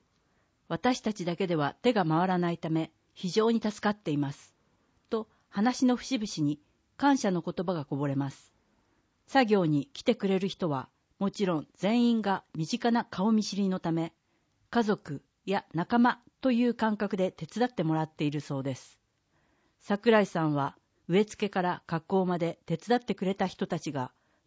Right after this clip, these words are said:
自慢げに商品を宣伝してくれているのは、本当に嬉しいですね、と表情を崩します。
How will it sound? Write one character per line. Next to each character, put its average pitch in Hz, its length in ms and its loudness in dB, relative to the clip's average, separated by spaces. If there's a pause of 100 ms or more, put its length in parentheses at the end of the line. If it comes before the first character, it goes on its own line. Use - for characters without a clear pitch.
自 196 140 0
慢 240 200 4
げ 233 140 0
に 233 120 2
商 269 240 2
品 190 280 -4
を 147 60 -2
宣 208 280 -2
伝 208 180 0
し - 60 -14
て 190 100 -6
く 190 100 -6
れ 185 120 -2
て 190 100 -4
い 180 80 -2
る 180 100 -4
の 156 100 -2
は、 123 180 -4 (340)
本 254 240 2
当 233 220 2
に 226 280 0
嬉 208 220 2
し 220 140 -6
い - 20 -4
で 160 100 -8
す - 140 -10
ね、 151 200 -4 (560)
と 233 220 0 (160)
表 254 180 6
情 226 220 6
を 160 60 2
崩 151 220 -10
し - 140 -8
ま 139 140 0
す。 - 220 -18